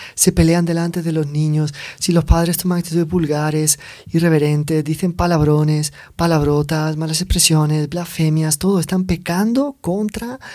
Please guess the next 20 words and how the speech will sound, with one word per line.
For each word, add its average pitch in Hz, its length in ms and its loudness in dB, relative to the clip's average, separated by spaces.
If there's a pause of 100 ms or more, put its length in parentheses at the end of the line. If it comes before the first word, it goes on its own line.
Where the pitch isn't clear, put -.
(380)
la 160 120 4
educación 151 400 2
de 202 80 4
los 190 180 0
hijos, 196 320 0
un 175 120 0
pecado 196 300 -2
de 202 60 0
escándalo 190 560 0
tremendo 214 800 0
del 180 160 4
cual 190 160 -2
van 196 140 0
a 196 60 -2
tener 180 260 -2
que 185 100 -10
prestar 170 320 -4
cuentas 175 320 -2
a 185 40 -2
Dios. 165 360 0